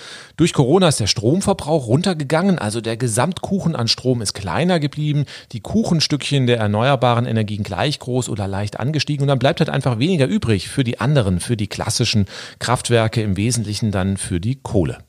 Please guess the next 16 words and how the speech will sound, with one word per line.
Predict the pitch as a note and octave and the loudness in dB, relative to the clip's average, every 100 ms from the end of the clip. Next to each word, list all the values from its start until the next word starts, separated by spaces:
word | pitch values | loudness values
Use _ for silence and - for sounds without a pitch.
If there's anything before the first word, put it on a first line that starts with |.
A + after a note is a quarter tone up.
| _ - - - _ | _ -16 -16 -18 _
Trotzdem | - - - - E3 | -6 -4 -4 0 2
haben | C3+ C#3+ | 2 2
fossile | C3+ D#3 C3+ | 2 2 2
Kraftwerke | C#3 C#3 D3 C3 B2+ | 0 -4 0 0 2
im | |
Jahr | A#2 A2 | 0 0
zweitausendzwanzig | - G#2 G2+ G2 F#2 F#2+ - G#2+ D3+ A#2 - | 0 -2 0 -2 -2 -4 -4 -4 -2 -4 -4
immer | G3+ G3 | 2 2
noch | C3+ G#2 A#2+ | 2 0 2
mehr | A#2 F3 | 2 2
als | G#2+ - - | -2 -6 -4
einhundertfünfzig | E3+ E3+ D3 A#2+ - - G#3+ - C3 G#2+ | 0 2 4 2 0 -2 -4 -2 -4 -2
Megatonnen | G#2+ D#3+ E3 C#3 - C3 A2+ | 0 0 2 0 2 2 2
an | G#2+ G2+ | 0 -2
Kohlendioxid | - D3 A2+ G2 D#3+ D3+ - B2+ | 0 2 2 2 0 0 -2 -6
verursacht, | - G2+ D#3 D#3+ C3+ A#2+ | -4 -2 0 2 2 0